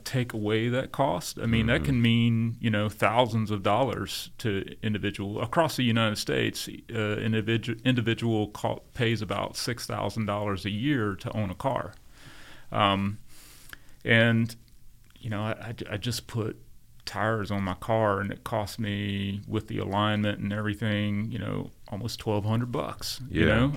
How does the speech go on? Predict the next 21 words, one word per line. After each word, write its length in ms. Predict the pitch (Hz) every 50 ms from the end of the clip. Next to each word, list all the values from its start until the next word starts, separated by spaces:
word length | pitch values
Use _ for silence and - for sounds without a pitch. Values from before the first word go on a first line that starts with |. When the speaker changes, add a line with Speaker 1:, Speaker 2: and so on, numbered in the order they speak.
| - -
Speaker 1:
And, 260 | 107 107 104 104 104 - -
and, 140 | - - -
and 120 | - -
I 220 | 127 127 131 139 165
wasn't 480 | 190 190 175 143 117 131 131 131 123
buying, 320 | 117 123 123 131 131 123 120
like, 300 | 117 117 117 113 110 -
the 80 | 120
super 340 | - - - 139 131 - 131
high-end 540 | - 117 117 - 117 113 123 - - 113 104
stuff. 340 | - - - 117 - - -
Speaker 2:
And 120 | - -
Speaker 1:
There's 180 | 113 - 127 131
Speaker 2:
that's 100 | 139 143
Speaker 1:
nothing. 220 | 92 95 117 113
Speaker 2:
not, 80 | - -
that's 240 | 135 123 123 - -
not 260 | 90 85 82 - -
your 120 | 80 71
car, 280 | - - 67 67 69 67 60
though. 180 | 69 69 67